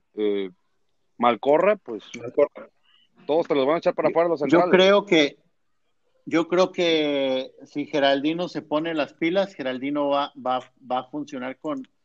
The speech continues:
Speaker 3: con este equipo que tienen, porque Gera-, a mí el Bambam Zamorano me dijo que, que Geraldino es un jugador excelente, excelente, pero que el tema mental es el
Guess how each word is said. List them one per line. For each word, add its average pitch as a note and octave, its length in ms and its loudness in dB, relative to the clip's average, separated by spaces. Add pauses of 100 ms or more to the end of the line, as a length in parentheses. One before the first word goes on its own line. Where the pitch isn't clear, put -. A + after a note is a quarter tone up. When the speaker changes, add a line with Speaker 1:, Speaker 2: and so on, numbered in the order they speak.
(320)
Speaker 3:
con B2+ 200 -4
este C#3 220 -4
equipo D3+ 420 -4
que B2+ 100 -8
tienen, C3+ 420 -2
porque A#2 1080 -4 (100)
Gera-, B2 260 0
a C3 120 -2
mí C#3 220 2
el D#3+ 140 2
Bambam C#3 380 2
Zamorano D#3 500 -2
me C3+ 140 -4
dijo C3 300 -8
que, B2 300 -6 (360)
que B2 120 -8
Geraldino C3 520 2
es D3 120 -6
un D#3 120 -2
jugador C#3 580 2 (640)
excelente, D3 880 -6 (200)
excelente, D3 840 -4 (380)
pero B2+ 260 4
que C3+ 100 -2
el B2 100 -2
tema D3 640 2
mental C#3 680 -2
es E3 180 -8
el C#3 160 -10